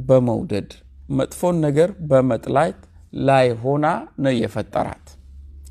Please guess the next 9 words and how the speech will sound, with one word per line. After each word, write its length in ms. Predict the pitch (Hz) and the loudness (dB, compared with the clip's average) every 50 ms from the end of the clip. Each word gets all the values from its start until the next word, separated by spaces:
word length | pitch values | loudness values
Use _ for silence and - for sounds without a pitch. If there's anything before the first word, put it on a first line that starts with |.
| - - - | -20 -10 -2
ለዚህ 400 | 127 139 175 196 185 180 185 208 226 - _ _ _ _ _ _ _ _ - _ _ | 2 2 2 2 2 -2 -6 -8 -8 -12 _ _ _ _ _ _ _ _ -20 _ _
አላህ፣ 320 | 135 131 131 143 147 165 165 165 - | 0 0 0 0 0 -2 -4 -4 -2
ነቢዩ 240 | 147 147 139 147 160 | -2 0 2 2 2
ዓለይሂ 300 | 156 - 165 165 156 139 127 | 2 2 2 2 2 0 0
ሰላቱ 340 | - - 147 135 131 123 - - | 0 0 2 2 2 2 0 -2
ሰላም 340 | - 143 135 147 160 190 311 - - - - _ _ - - | -2 0 4 4 4 2 2 -2 -8 -16 -20 _ _ -6 -2
ምንድን 320 | 139 147 143 139 135 131 | -2 -2 -2 -2 -2 -2
ነው 140 | 131 131 131 | -2 -2 0
ያሉት? 340 | 123 127 131 160 190 - - | 0 0 0 0 -2 -4 -6